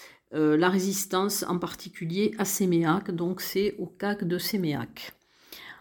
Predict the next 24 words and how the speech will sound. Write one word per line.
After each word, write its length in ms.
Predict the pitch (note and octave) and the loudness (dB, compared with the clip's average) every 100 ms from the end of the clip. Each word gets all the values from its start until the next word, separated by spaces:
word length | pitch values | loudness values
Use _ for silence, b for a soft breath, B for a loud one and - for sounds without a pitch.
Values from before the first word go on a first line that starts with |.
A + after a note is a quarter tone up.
| B | B
Ensuite, 440 | G3+ A3+ A#3 C#4 C#4 | 4 4 6 6 6
une 100 | A3 | 6
exposition, 1040 | A3+ A3 - A3+ A3+ A3 - C4 C4+ C4 | 6 4 2 2 2 0 2 4 4 6
alors, 260 | G#3+ G#3+ - G3 G3+ | 4 2 0 -8 -6
qui 160 | - G#3 | 2 4
n'aura 560 | G#3 G#3 G#3+ A3 A3+ | 6 8 6 8 8
lieu, 400 | G#3+ G#3 A#3 A#3+ | 6 4 2 2
enfin, 260 | G3+ F#3+ F#3 | 2 4 2
c'est 380 | F3+ G3 - G#3 | 2 -4 -4 0
une 160 | G3 | 2
soirée 420 | F#3+ - B3+ C#4 | 2 2 6 6
de 120 | A3 F#3 | 6 6
présentation 1000 | - G#3 G#3+ G#3 G3+ F#3 - G#3+ B3+ D#4 B B B B | 6 6 6 6 2 0 2 4 4 0 B B B B
de 160 | E3+ F#3 | -4 -2
deux 360 | F3 F3+ B3+ | 0 4 4
photographes, 920 | A#3+ A#3+ G#3 G3+ F3 D#3 F#3+ G#3+ - G#3+ | 6 4 6 4 4 2 6 6 6 0
donc, 260 | F#3 F3+ | 2 0
qui 80 | F#3 | 0
est 120 | F#3 | 0
organisée 560 | F#3 F#3+ F#3+ F#3 F#3 G3+ | 4 4 4 2 2 0
par 280 | G3+ F#3 F3+ | 2 4 6
l'association 800 | F3 - F#3+ - F3+ - F#3+ | 4 2 -2 2 2 4 2
Photographie 880 | F3 - F#3 F#3 F3+ E3+ - - D#3+ - | 2 -2 0 2 4 2 0 -10 -6 4
E, 300 | F#3 C#4 | 6 6